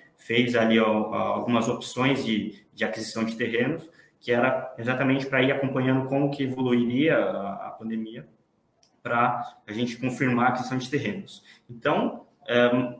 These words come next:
entre dois mil e vinte e, e, e no final de dois mil e vinte e começo de vinte e um é que a gente foi mais, é, preciso, mais, é, é,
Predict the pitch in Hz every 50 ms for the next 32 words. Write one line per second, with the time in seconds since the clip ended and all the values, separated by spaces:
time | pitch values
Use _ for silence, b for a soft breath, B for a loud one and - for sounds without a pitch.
0 | - _ _ _ _ 123 143 180 202 - 170 151 156 135 131 165 156 139 - 151
1 | 175 226 247 - - - 175 147 - - 135 135 131 - - 127 120 123 - 120
2 | 120 110 110 113 156 139 151 185 196 185 165 147 151 147 123 120 120 113 107 -
3 | 113 - - 104 - - _ _ _ 113 - - 123 135 151 156 - 139 131 143
4 | 139 139 - 143 147 156 160 156 160 156 156 - - - 151 147 143 135 135 143
5 | 151 - - - - B B B B _ _ - - 113 113 113 113 113 113 113
6 | 135 139 127 - - - - 127 135 139 135 135 131 127 127 127 131 131 131 131
7 | - - - - 120 117 117 113 113 110 - - - 104 107 104 98 - - -
8 | -